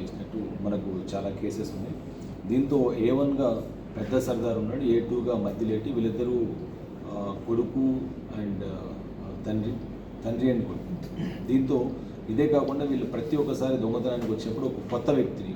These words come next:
వాళ్ళ ఫ్యామిలీలో నుంచి ఒక కొత్త వ్యక్తిని, ఎవరినో ఒకరిని, వాళ్ళ రిలేటివ్స్, వాళ్ళ ముగ్గురిని దీంతో ఎవరైతే ఉన్నారో, so, దీంతో మనం చూస్తే, పెద్ద సర్దార్ అనే వ్యక్తి దాదాపు డెబ్బై రెండు కేసుల్లో ఇతను అక్యూజ్డ్‌గా, ముద్దాయిగా ఉన్నాడు. And వాళ్ళ కొడుకు మద్దిలేటి అనే అతను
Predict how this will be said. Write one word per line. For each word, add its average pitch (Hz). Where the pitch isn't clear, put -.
వాళ్ళ 107
ఫ్యామిలీలో 123
నుంచి 110
ఒక 107
కొత్త 101
వ్యక్తిని, 110
ఎవరినో 104
ఒకరిని, 101
వాళ్ళ 98
రిలేటివ్స్, 110
వాళ్ళ 104
ముగ్గురిని 104
దీంతో 101
ఎవరైతే 104
ఉన్నారో, 92
so, 131
దీంతో 143
మనం 120
చూస్తే, 131
పెద్ద 120
సర్దార్ 127
అనే 120
వ్యక్తి 110
దాదాపు 110
డెబ్బై 117
రెండు 131
కేసుల్లో 117
ఇతను 107
అక్యూజ్డ్‌గా, 104
ముద్దాయిగా 113
ఉన్నాడు. 104
And 113
వాళ్ళ 117
కొడుకు 135
మద్దిలేటి 123
అనే 117
అతను -